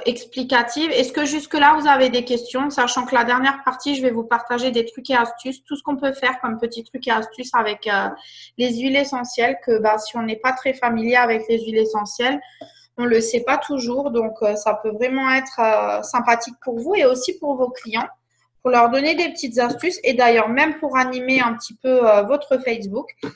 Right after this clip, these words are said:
ça vous permet de faire des petits posts parce que quand vous allez faire les, les essais chez vous à la maison, eh ben, vous pourrez, euh, vous pourrez le partager et ça vous fera une idée de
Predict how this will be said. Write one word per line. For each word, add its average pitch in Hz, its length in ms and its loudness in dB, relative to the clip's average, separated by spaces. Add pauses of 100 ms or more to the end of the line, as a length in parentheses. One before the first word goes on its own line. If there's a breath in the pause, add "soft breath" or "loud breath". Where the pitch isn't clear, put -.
(100)
ça - 160 -2
vous 226 140 -2
permet 247 320 0
de 285 40 -12
faire 269 200 -4
des 254 100 2
petits 208 260 -14
posts 233 300 -4
parce 233 180 -8
que - 80 -10
quand 220 220 -6
vous 220 140 -2
allez 233 260 2
faire 254 160 0
les, 247 160 0 (180)
les 226 280 0
essais 233 240 -2
chez 220 260 0
vous 277 120 2
à 320 60 6
la 277 140 6
maison, 220 300 -4 (640 loud breath)
eh 233 80 6
ben, 247 220 4
vous 269 220 -4
pourrez, 247 380 2
euh, 202 300 2
vous 208 200 -8
pourrez 240 220 0
le 240 80 -10
partager 226 600 -4 (880)
et 220 80 -6
ça 220 140 -2
vous 202 160 -6
fera 262 180 2
une 247 140 0
idée 220 220 -2
de - 40 -8